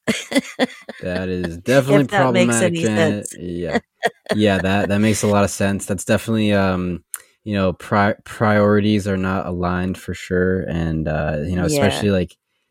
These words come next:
Speaker 2: when people ask me about teaching and they're like, "Well, Jake, you know, do your students ever flirt with you?" I'm like, "Let's not talk about that." I mean, all I do is change this, the subject if it ever happens. Um,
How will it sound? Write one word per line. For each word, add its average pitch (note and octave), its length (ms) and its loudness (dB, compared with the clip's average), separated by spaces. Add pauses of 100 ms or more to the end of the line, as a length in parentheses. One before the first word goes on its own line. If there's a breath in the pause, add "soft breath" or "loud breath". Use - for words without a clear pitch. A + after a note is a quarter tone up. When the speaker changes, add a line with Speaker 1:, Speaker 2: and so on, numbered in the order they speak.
(220)
Speaker 2:
when G2 140 -6
people A#2+ 280 2
ask G2+ 260 0
me G#2+ 80 -2
about F2+ 240 -2
teaching F2 420 -6
and D#2+ 100 -8
they're D#2+ 120 -6
like, D2 320 -6
"Well, D#2 140 -8
Jake, G2+ 420 -2
you F2 80 -8
know, E2 80 -8
do E2 140 -10
your E2+ 80 -4
students G2 560 -4
ever F2 200 -2
flirt F#2+ 360 -4
with G2+ 160 -4
you?" G#2+ 200 -2
I'm F2 160 -6
like, D#2+ 240 -6
"Let's B2+ 220 0
not A#2+ 240 0
talk G#2+ 200 0
about F#2 260 0
that." D#2+ 280 -4
I E2 40 -10
mean, F2 260 -6
all A2+ 220 2
I G2+ 120 4
do G2 200 2
is F2 120 -2
change F#2 360 -4
this, E2 300 -8
the E2 340 -2
subject F2 500 -2
if - 160 -10
it E2+ 40 0
ever E2+ 200 2
happens. E2+ 680 -4
Um, D2 340 -10